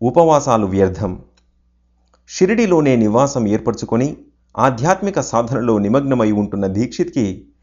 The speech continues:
ఒకసారి తాను రాత్రులు పూర్తిగా ఉపవసించాలని నిర్ణయించుకున్నాడు. వాడాలోని వారందరికీ ఆ విషయం చెప్పాడు కూడా. ఆ మరుసటి రోజు మధ్యాహ్న హారతికి మసీదుకు వెళ్ళినప్పుడు బాబా దీక్షిత్ని,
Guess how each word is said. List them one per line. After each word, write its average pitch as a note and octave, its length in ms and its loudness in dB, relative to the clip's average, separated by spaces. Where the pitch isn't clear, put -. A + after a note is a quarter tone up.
ఒకసారి D#3 760 0
తాను D3 220 2
రాత్రులు D3+ 380 2
పూర్తిగా D#3+ 500 0
ఉపవసించాలని A#2 840 0
నిర్ణయించుకున్నాడు. G2+ 920 -2
వాడాలోని A2 520 4
వారందరికీ G#2+ 840 2
ఆ G#2+ 100 4
విషయం G2+ 340 -2
చెప్పాడు G#2 400 0
కూడా. F#2+ 380 -2
ఆ D#3 120 6
మరుసటి F#3 340 0
రోజు E3 240 0
మధ్యాహ్న C3 440 2
హారతికి A#2 480 2
మసీదుకు A2 480 0
వెళ్ళినప్పుడు A#2+ 640 0
బాబా C3+ 360 2
దీక్షిత్ని, G2+ 720 -4